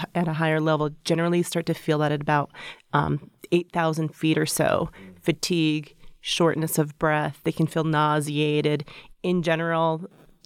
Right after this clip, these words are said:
that particular syndrome, as long as you don't continue to increase to altitude, uh, you stay at the same level, you try not to exert yourself, you will acclimatize to that altitude.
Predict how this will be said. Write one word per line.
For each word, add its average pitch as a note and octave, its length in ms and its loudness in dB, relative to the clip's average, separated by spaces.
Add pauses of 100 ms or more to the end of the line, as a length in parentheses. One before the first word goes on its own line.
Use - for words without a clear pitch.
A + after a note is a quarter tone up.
that D#3+ 340 4
particular D#3 480 2
syndrome, E3 640 0 (280)
as E3 140 0
long E3 220 0
as E3+ 80 0
you D#3+ 60 -8
don't D#3 180 0
continue D#3 360 2
to D#3 160 0
increase D#3+ 360 0
to - 160 -4
altitude, D3+ 720 0 (480)
uh, D#3+ 160 0
you D#3 180 2
stay E3 160 2
at D#3+ 80 4
the D#3+ 80 -4
same D#3 280 2
level, D3+ 300 2
you D3 140 0
try D#3 220 -2
not D3 160 0
to E3 140 2
exert D3+ 420 0
yourself, D3+ 500 0 (280)
you E3 120 0
will E3 120 6
acclimatize - 1040 0 (160)
to C#3+ 420 0
that C#3+ 300 -2
altitude. - 640 0